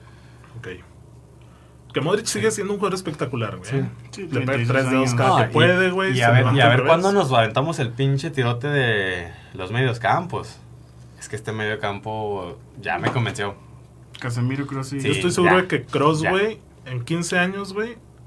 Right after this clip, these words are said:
Speaker 1: va a ser lo que es Lothar Matthaus hoy, por ejemplo. O sea,
Speaker 2: Pero
Speaker 1: tiene todo.
Speaker 2: pero con respecto a la, al, al lado contrario, a eso voy lo de la discusión.
Speaker 1: Tú lo quieres contra los del Barça.
Speaker 2: Sí.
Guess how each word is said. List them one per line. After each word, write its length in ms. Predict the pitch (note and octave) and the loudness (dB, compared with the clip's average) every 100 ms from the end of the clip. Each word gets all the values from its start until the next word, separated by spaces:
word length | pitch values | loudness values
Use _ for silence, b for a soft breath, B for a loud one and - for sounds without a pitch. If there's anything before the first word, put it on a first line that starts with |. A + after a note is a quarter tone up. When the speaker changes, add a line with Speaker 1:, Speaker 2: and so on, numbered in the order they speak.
| - | -6
Speaker 1:
va 60 | C3 | -4
a 40 | |
ser 240 | C3+ D3 C3 | 0 0 0
lo 200 | C#3 C#3+ | -2 -2
que 280 | C#3+ B2 B2 | -2 0 0
es 200 | A#2+ A#2+ | -2 -4
Lothar 300 | B2+ B2+ B2+ | -2 -2 -2
Matthaus 460 | A#2+ A#2 A2+ A2+ A2 | -4 -4 -4 -6 -8
hoy, 120 | F#2+ | -14
por 160 | G2 | -14
ejemplo. 380 | F#2+ A2 F#2 - - - B B B B B A#2+ | -12 -12 -12 -18 -20 -20 B B B B B -14
O 40 | |
sea, 120 | A#2 A#2+ | -2 4
Speaker 2:
Pero 140 | C3 | 4
Speaker 1:
tiene 180 | C3 D#3 | 4 -2
todo. 420 | D#3 C3 C3 A2+ - | -2 -2 -2 -2 -2
Speaker 2:
pero 160 | D3+ D3 | 0 0
con 160 | D#3 | 2
respecto 420 | C#3+ C#3 D3+ C3+ | 2 2 0 4
a 40 | C3 | 8
la, 540 | D3 B2 A#2 A#2+ A#2 | 8 8 6 6 8
al, 440 | A2 A2 G#2 G2+ G2 | 8 4 0 2 2
al 140 | G#2 | 4
lado 220 | A#2 C#3+ | 6 6
contrario, 560 | A#2 G2+ B2+ D#3 G#2+ D#2+ - | 4 0 4 4 2 -4 -6
a 100 | G#2 | -6
eso 160 | C3 | -4
voy 240 | B2 A#2+ A2+ | -2 -2 -2
lo 140 | A2 | -2
de 80 | G2+ | -2
la 100 | G2 | -4
discusión. 520 | F#2+ G2 G2 A2+ E2+ | -4 -8 -4 -4 -4
Speaker 1:
Tú 120 | C#3 | -6
lo 100 | C3 | -4
quieres 240 | C3 C3 A#2+ | -2 -4 -4
contra 680 | C3 A#2+ A#2 A2 A2 G#2+ | -4 -2 -2 0 0 0
los 180 | G#2+ G#2+ | -4 -6
del 100 | G#2+ | -4
Barça. 360 | A2+ A#2+ A#2 F#2+ | -2 -2 -2 -8
Speaker 2:
Sí. 340 | - F2+ F#2 | -8 -8 -8